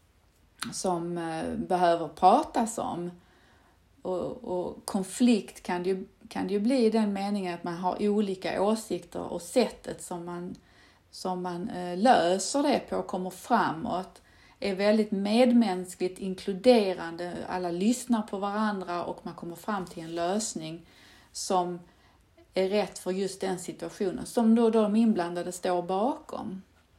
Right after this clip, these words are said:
Så det här är, det här är helt, ehm, omvälvande för en sån individ som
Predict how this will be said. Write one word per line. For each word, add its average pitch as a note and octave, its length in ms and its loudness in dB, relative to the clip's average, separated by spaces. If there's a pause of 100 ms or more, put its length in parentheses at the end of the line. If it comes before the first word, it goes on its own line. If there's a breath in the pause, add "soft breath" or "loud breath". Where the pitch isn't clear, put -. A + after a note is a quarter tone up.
(640 loud breath)
Så - 120 -2
det A#3 80 6
här A3+ 320 2
är, - 500 -6
det A3+ 120 2
här G#3+ 300 0
är - 140 -8
helt, G#3+ 600 -4
ehm, - 580 -6 (1080 loud breath)
omvälvande F3 1040 2
för E3+ 360 -6
en E3+ 120 -6
sån F3+ 300 -2
individ E3+ 640 -2
som - 420 -8